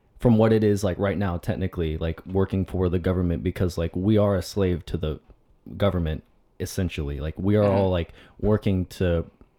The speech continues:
Speaker 1: I guess, like, pump money into this economy that we have to f-, fulfill, like, services that are required and, like, needed. But, like, it's just weird because it's like, like,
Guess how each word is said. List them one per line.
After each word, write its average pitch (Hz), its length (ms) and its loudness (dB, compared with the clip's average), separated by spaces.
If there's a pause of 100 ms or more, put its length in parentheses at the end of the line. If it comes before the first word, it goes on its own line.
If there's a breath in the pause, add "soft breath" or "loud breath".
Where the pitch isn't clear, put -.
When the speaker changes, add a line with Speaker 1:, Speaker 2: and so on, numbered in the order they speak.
(1160)
Speaker 1:
I 110 80 4
guess, 104 280 2
like, 90 360 -2 (240)
pump - 240 0
money 101 320 2
into 95 220 -2
this 92 160 -2
economy 92 420 -2
that 82 120 -2
we 87 100 -2
have 85 240 -4
to 82 80 -10
f-, - 140 -20 (260)
fulfill, 90 400 -4
like, 78 160 -6
services 87 520 -6
that 87 140 -4
are 80 80 -4
required 78 600 -6
and, 82 100 -8
like, 71 140 -8
needed. - 440 -6 (580 soft breath)
But, 98 100 2
like, - 280 -2 (680 soft breath)
it's 123 200 2
just - 220 -4
weird 104 380 2
because 98 340 0
it's 95 140 -4
like, 87 340 0 (1160)
like, 117 220 0